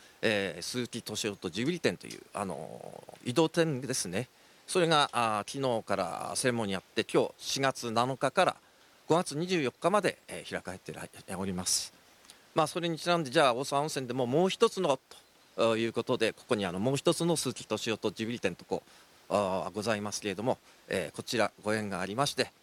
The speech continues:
えー、こちらでやっていただけると、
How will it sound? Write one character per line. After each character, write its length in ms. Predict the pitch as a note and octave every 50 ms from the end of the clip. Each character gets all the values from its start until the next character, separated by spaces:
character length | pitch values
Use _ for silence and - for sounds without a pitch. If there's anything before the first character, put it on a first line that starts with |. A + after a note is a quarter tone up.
| _ _ - -
え 1120 | - F2 D2+ G#1+ - - - - - - - - - - - - - - - - - -
ー、 40 | -
こ 60 | -
ち 100 | - -
ら 60 | F2+
で 80 | E2+ F2+
や 120 | F2+ F#2+
っ 40 | G2
て 140 | - - C3
い 80 | A#2+
た 80 | - C#3+
だ 80 | C3 C3
け 160 | - - A#2+
る 80 | A#2 G#2+
と、 140 | - -